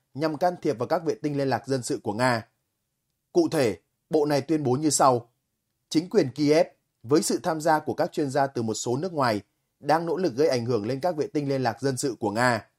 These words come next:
Theo Bộ Ngoại giao Nga, hành động trên là sự vi phạm nặng nề luật pháp quốc tế và Nga có quyền phản ứng thích hợp. Không chỉ vậy, Moscow còn nhấn mạnh rằng họ có sẵn tất cả các nguồn lực cần thiết để hành động.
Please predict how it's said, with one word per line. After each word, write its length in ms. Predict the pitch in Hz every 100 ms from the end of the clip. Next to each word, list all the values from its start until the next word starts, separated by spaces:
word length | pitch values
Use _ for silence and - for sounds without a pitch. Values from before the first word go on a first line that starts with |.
| _ _ _ _ _ _ _ _
Theo 160 | - 185
Bộ 140 | 175
Ngoại 160 | 117 123
giao 180 | 135 139
Nga, 360 | 143 135 127 _ _ _
hành 220 | 160 165
động 200 | 160 135
trên 180 | 190 185
là 80 |
sự 180 | 131 151
vi 140 | 135 165
phạm 280 | 151 110
nặng 260 | 135 131 120
nề 220 | 127 117 - -
luật 240 | 123 123
pháp 160 | 175 180
quốc 140 | 175 -
tế 260 | 127 147 - _ _ _
và 180 | 101 139
Nga 160 | 147 180
có 120 | 170
quyền 240 | 170 160
phản 160 | 131 110
ứng 120 | 123
thích 200 | 156 214
hợp. 240 | 156 - - _ _ _ _ _ _
Không 220 | - 156
chỉ 120 | 139
vậy, 220 | 113 127 - _ _ _
Moscow 600 | 131 185 - 170 147 147
còn 220 | 147 135 117
nhấn 200 | 120 175
mạnh 160 | 147
rằng 260 | 123 123 110 - _ _
họ 220 | 139 -
có 180 | 131 135
sẵn 200 | 165 147
tất 180 | 214 -
cả 120 | 120
các 120 | 156
nguồn 180 | 170 127
lực 160 | 120 -
cần 180 | 120 104
thiết 200 | 165 -
để 80 |
hành 160 | 113 113
động. 180 | 123